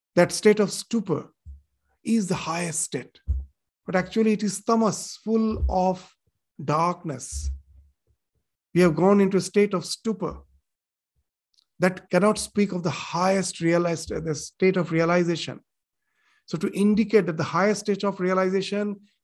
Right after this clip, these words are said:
is the alertness, that alertness of the tranquil state of the mind. We at present are alert. If I can just start my meditation, I am alert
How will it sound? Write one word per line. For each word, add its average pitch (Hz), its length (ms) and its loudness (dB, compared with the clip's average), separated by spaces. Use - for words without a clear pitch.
is 202 420 0
the - 120 -12
alertness, 185 960 -4
that - 180 -12
alertness 202 800 2
of 214 420 0
the 185 80 -4
tranquil 170 500 -6
state 151 240 -6
of 139 160 -6
the - 60 -6
mind. - 400 -10
We 214 220 8
at 185 260 2
present 190 520 4
are 202 360 4
alert. 170 420 4
If 185 180 -4
I 180 120 -2
can 180 160 -6
just 170 160 -4
start 185 300 2
my 202 80 0
meditation, 185 560 -2
I 175 120 4
am 190 180 2
alert 190 420 2